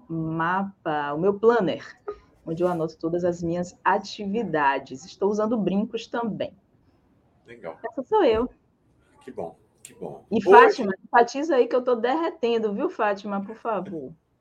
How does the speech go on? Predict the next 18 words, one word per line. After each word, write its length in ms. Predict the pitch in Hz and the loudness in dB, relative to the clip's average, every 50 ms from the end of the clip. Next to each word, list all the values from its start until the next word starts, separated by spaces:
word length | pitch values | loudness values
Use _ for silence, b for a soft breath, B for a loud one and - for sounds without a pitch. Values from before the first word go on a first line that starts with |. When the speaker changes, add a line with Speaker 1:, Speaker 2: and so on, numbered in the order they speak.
| _ _ _ - | _ _ _ -12
Speaker 2:
<laughs> 1800 | 113 113 - _ _ - - - _ _ - - - _ - 254 - - - - - - - 262 - - 311 311 311 - 294 302 - - - - | -12 -12 -12 _ _ -20 -20 -20 _ _ -20 -20 -18 _ -8 -6 -6 -4 -4 -6 -4 -2 -4 -4 -4 -4 -6 -6 -4 -6 -6 -6 -6 -10 -14 -6
Hoje 380 | - 139 156 156 - 147 151 151 | -2 0 0 0 -2 -2 -2 0
o 180 | 147 139 131 127 | 2 2 0 0
Giro 280 | 110 131 147 139 131 | -2 -2 -4 -2 -2
das 200 | 123 123 120 113 | -2 -2 0 0
Onze 360 | 131 147 160 165 143 113 117 | 0 0 0 -2 -4 -6 -10
tá, 960 | - - - 120 123 123 117 110 110 104 95 95 95 92 92 92 87 82 76 - _ _ _ _ _ _ _ _ | -10 -6 -4 -4 -4 -2 -2 -2 -2 -2 -4 -6 -6 -6 -6 -8 -8 -10 -12 -16 _ _ _ _ _ _ _ _
ele 200 | - 110 113 117 | -12 -10 -10 -6
tá 140 | 110 - 127 | -4 -2 -4
dividido 420 | 123 107 110 113 - 113 113 101 117 | -4 -4 -10 -16 -16 -16 -12 -10 -10
em 100 | 120 113 | -8 -4
duas 280 | 147 185 196 175 - | -2 -2 -2 -4 -6
partes. 400 | - - - 87 82 - - 101 | -4 -2 -2 -2 -2 -4 -10 -12
Na 80 | 123 139 | -10 -8
segunda 420 | - - 151 160 208 240 247 175 | -8 -8 -8 -6 -4 -2 0 0
parte 320 | 131 - 107 98 98 - 98 | 2 2 2 2 0 -2 -8
do 80 | 90 | -12
programa, 560 | - 90 95 98 98 139 160 143 101 87 - | -8 -6 -2 2 6 6 6 6 4 0 -8